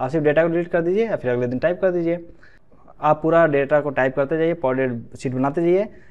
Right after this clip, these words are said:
एक शीट पे आप पूरा साल का भी रिकॉर्ड चेक कर सकते हैं अपने डेट मंथ डालकर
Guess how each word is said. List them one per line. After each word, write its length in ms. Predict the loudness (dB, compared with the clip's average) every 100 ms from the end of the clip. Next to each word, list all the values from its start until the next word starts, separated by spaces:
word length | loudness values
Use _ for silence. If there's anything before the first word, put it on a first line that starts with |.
| 2
एक 160 | 4 4
शीट 260 | 4 4 4
पे 100 | 2
आप 200 | 2 0
पूरा 240 | -2 -2
साल 300 | -2 -2 -2
का 120 | -2
भी 60 | -2
रिकॉर्ड 280 | -2 -4 -4
चेक 200 | -8 -6
कर 100 | -8
सकते 280 | -8 -6
हैं 160 | -6 -4
अपने 440 | -6 -6 -6 -6
डेट 320 | -4 -4 -2 -4
मंथ 220 | -6 -8 -8
डालकर 440 | -8 -8 -6 -8